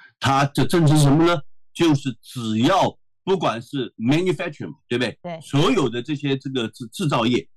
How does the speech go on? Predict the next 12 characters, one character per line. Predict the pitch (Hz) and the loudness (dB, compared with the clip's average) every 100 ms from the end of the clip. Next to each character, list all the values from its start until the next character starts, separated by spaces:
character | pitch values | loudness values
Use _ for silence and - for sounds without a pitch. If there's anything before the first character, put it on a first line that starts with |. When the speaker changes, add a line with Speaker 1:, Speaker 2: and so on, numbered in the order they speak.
| - | -6
Speaker 1:
我 | 123 127 117 117 120 - | 0 2 2 2 -2 -6
都 | 170 170 | -4 -4
支 | 143 143 | -4 -6
持 | 135 101 | -8 -10
你。 | 82 - _ _ _ _ _ _ _ _ _ - | -12 -16 _ _ _ _ _ _ _ _ _ -14
Speaker 2:
嗯。 | 160 156 135 127 - | -10 -8 -10 -14 -6
Speaker 1:
免 | 165 190 139 | -2 0 0
税， | 240 - - | -2 -8 -6
给 | |
你 | 160 | -4
免 | 151 87 | -2 -6
税。 | - - | -10 -20